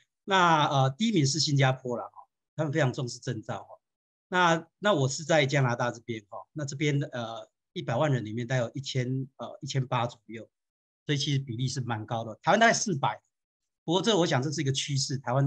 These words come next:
也渐渐会往这，这方面去走哈。那另外一方面哦，你如果去看一些，呃，job posting 哈，一些求职的一些要求的时候哦，你会看得到很多哈，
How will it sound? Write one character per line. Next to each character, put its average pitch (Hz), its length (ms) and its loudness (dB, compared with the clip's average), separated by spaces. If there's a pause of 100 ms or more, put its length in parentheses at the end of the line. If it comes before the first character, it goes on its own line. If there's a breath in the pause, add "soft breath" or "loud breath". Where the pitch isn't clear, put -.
(100)
也 123 100 -4
渐 135 160 -4
渐 135 160 0
会 135 80 4
往 110 220 -4
这， 127 260 -4
这 - 100 -6
方 131 140 -2
面 120 140 -6
去 127 100 -10
走 - 320 -12
哈。 - 120 -20 (840)
那 220 100 6
另 240 160 8
外 233 140 10
一 - 20 4
方 202 160 6
面 202 160 6
哦， 139 160 6
你 139 80 2
如 139 160 2
果 196 100 2
去 143 140 -4
看 170 260 0
一 165 80 4
些， 160 480 0
呃， 123 380 -4
job 160 220 0
posting 135 440 -4
哈， 107 200 -14
一 147 40 -6
些 139 140 -2
求 135 260 -2
职 135 200 -8
的 113 120 -10
一 131 80 -6
些 135 180 -4
要 135 200 0
求 135 160 -8
的 110 100 -18
时 - 220 -20
候 120 160 -6
哦， 110 140 -12 (420)
你 147 100 0
会 202 80 6
看 220 140 4
得 190 60 4
到 170 160 4
很 151 120 4
多 196 220 4
哈， 151 240 2